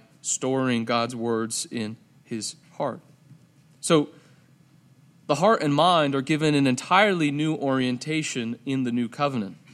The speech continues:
And that's the covenant we celebrate every Lord's Day in Holy Communion. Our consciousness now, because of what God has done in Christ and through his Spirit, runs to God as naturally as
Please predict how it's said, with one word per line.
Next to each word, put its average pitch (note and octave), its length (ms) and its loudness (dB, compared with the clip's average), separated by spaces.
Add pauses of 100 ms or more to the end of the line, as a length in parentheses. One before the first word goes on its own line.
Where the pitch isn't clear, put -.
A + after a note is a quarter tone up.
(580)
And C#3 120 -6
that's D3 200 -2
the C3 80 -8
covenant B2+ 460 -4
we A#2+ 100 -6
celebrate B2 720 -4
every B2+ 580 -4
Lord's A#2 480 -6
Day A#2+ 460 -4 (300)
in A2+ 400 -4 (420)
Holy A2 300 -6
Communion. A#2+ 520 -4 (1400)
Our C#3 180 4
consciousness D#3+ 800 -2
now, C#3+ 460 2
because C#3 340 -2
of D3+ 140 -2
what C#3+ 160 -4
God D#3+ 260 0
has D#3+ 240 -6
done D3 260 -2
in D#3+ 220 -4
Christ B2+ 400 -4
and A#2+ 120 -4
through F3 200 -4
his G3 160 -2
Spirit, C3 400 -4 (300)
runs F3+ 480 2
to F3+ 180 -6
God C#3 460 2
as B2+ 180 -2
naturally C#3 580 -2
as B2 300 -4